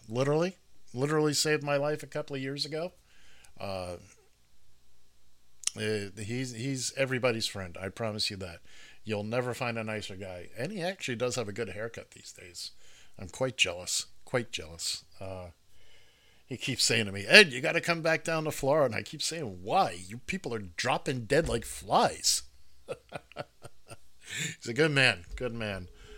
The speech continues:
Again, John Shannon will be back with us tomorrow night. Uh, we'll talk about him. His wife is doing fine.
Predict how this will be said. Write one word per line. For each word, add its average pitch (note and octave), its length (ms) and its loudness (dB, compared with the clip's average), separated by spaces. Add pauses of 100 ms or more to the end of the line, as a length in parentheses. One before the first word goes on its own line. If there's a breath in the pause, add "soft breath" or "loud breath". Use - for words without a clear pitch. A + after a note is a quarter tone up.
(140 loud breath)
Again, B2 340 2
John B2 280 6
Shannon B2+ 400 6
will A#2+ 140 2
be A#2+ 100 4
back A#2 320 6
with B2 160 2
us - 460 4 (580 loud breath)
tomorrow C3 440 4
night. F3 340 4 (200)
Uh, F#2+ 480 0
we'll F#2 180 -6
talk G2+ 280 0
about F#2 280 -4
him. C#3+ 260 2
His F2+ 280 -2
wife A#2 280 0
is G#2+ 140 -2
doing A#2 260 -2
fine. B2 500 -2